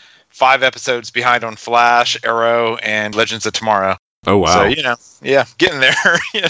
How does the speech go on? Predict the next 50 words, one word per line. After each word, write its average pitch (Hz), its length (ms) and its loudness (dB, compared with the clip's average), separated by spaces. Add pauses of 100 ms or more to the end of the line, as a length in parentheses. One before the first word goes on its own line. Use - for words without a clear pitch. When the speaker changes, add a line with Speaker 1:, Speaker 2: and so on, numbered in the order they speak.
(120)
Speaker 2:
Your 135 140 4
vacation 170 580 2
wasn't 170 300 2
five 151 280 4
weeks 143 260 4
long, 104 360 0
was 85 200 0
it? 139 220 2 (200)
Speaker 1:
No, 208 340 4
no. 175 320 4
It's 160 160 0
just - 380 -4 (380)
prior 156 360 2
to 160 200 -4
that, 131 360 2 (380)
you 147 100 0
know, 131 160 0
other 135 240 0
things. 107 480 -8
I 110 60 -4
mean, 104 320 -8
Speaker 2:
Hmm. 80 180 -4 (160)
Speaker 1:
the 107 60 -16
vacation 151 420 0
was, 127 120 -10
like, 117 160 0 (360)
ten 139 220 -2
days, 120 360 0
but 113 80 -12
that's 127 220 -2
enough 120 180 -6
to 127 60 -16
miss 117 180 -6
two 139 240 -4
episodes 98 560 -6
Speaker 2:
Mm. 110 360 2
Speaker 1:
on 104 40 0
top 117 200 -2
of - 60 -10
just - 180 -16
al-, 120 260 -2
you 143 100 -2
know, 117 100 0
already 110 240 0
being, 104 460 -2
you 117 120 -4
know, 101 80 0
an 101 80 -4
episode 98 340 -6
or, 101 180 -8